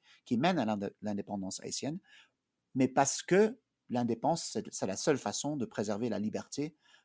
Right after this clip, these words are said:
co-, maintenant contre la France, c'est-à-dire la France devin-, devient finalement l'ennemi de la liberté aux Antilles, et c'est pour ça que, que l'indépendance,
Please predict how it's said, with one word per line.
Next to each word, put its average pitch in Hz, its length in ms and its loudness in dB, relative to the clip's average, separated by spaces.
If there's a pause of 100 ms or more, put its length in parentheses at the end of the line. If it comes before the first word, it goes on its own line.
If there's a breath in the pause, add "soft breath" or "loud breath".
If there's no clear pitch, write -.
(160)
co-, - 100 -16 (100)
maintenant 131 300 2
contre 147 400 0
la 117 100 6
France, - 380 -6
c'est-à-dire 104 340 -4
la 104 120 -4
France - 360 -4
devin-, 98 360 -6
devient 104 340 -6
finalement 101 420 -4 (220 soft breath)
l'ennemi 123 640 2 (240)
de 107 80 0
la 104 100 2
liberté 104 600 -2 (140)
aux 107 160 -4
Antilles, 113 420 -4 (440 soft breath)
et 110 80 0
c'est 113 200 0
pour 101 140 -8
ça 117 160 0
que, 95 600 -2
que - 100 -8
l'indépendance, 101 800 -2